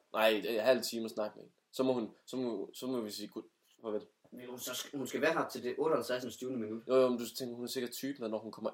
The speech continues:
Speaker 1: ind ad døren, så, så
Speaker 2: Ah,
Speaker 1: starter hun
Speaker 2: så starter hun
Speaker 1: stoppuret.
Speaker 2: stoppuret. Ja, okay,
Speaker 1: Så vi
Speaker 2: ja.
Speaker 1: skal sidde klar.
Speaker 2: Ja, det kan jeg selvfølgelig godt se. Det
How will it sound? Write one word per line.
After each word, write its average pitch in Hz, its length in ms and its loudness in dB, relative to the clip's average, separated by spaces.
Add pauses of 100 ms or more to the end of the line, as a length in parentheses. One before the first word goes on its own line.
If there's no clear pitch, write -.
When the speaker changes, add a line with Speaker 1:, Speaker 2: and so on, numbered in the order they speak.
Speaker 1:
ind 147 200 2
ad - 60 -6 (160)
døren, 143 300 2
så, - 280 2 (260)
så - 120 0
Speaker 2:
Ah, - 100 8
Speaker 1:
starter 139 260 10
hun 131 100 0
Speaker 2:
så 143 80 2
starter 139 320 10
hun 117 80 6
Speaker 1:
stoppuret. - 20 -4
Speaker 2:
stoppuret. 123 380 6
Ja, 160 280 8
okay, 139 140 2
Speaker 1:
Så 110 80 4
vi 135 60 2
Speaker 2:
ja. 120 60 2
Speaker 1:
skal 120 160 2
sidde 117 200 0
klar. 135 320 6
Speaker 2:
Ja, - 20 -10
det 120 60 -12
kan 139 100 2
jeg 139 80 2
selvfølgelig 117 240 -8
godt 107 100 -6
se. - 100 -12
Det - 80 -16